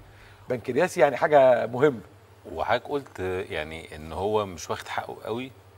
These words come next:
Speaker 2: آه، بس زود عليها هو مش واخد حقه في الطب نفسه
Speaker 1: آه.
Speaker 2: بصفة عامة.
Speaker 1: آه، آه.
Speaker 2: يعني النهارده مثلًا هنتكلم عن موضوع من ضمن أكياس البنكرياس المشهورة، حاجة اسمها آي بي إم إن.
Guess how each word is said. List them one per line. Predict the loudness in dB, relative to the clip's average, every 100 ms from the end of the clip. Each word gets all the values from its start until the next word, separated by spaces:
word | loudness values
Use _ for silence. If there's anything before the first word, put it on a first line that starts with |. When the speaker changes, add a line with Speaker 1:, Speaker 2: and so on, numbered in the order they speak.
| -20 -20 -18 -16 -14 -14 -12
Speaker 2:
آه، | -10 -10 -8 -8 -10 -14 -14
بس | -12 -6
زود | -2 0
عليها | 0 -2 -8 -10 -12 -18 -16
هو | -12 -12
مش | -10
واخد | -12
حقه | -8 -8
في | -10
الطب | -10 -8 -8
نفسه | -12 -12 -16 -18 -20 -16 -6
Speaker 1:
آه. | -4 -4 -10 -20 -16
Speaker 2:
بصفة | -12 -10 -6
عامة. | -6 -8 -20 -12 -8
Speaker 1:
آه، |
آه. | -8
Speaker 2:
يعني | -8 -8 -8 -12 -18 -20 -20 -20 -20 -18
النهارده | -6 -2 -2
مثلًا | -6 -10 -12 -12
هنتكلم | -10 -8 -8 -6
عن | -8 -8 -10
موضوع | -12 -12 -12 -12 -16 -20 -16
من | -12
ضمن | -10 -10
أكياس | -14 -14 -14
البنكرياس | -14 -16 -16 -16 -14
المشهورة، | -16 -14 -12 -10
حاجة | -10 -12
اسمها | -12 -12 -10
آي | -10
بي | -10 -12
إم | -12
إن. | -12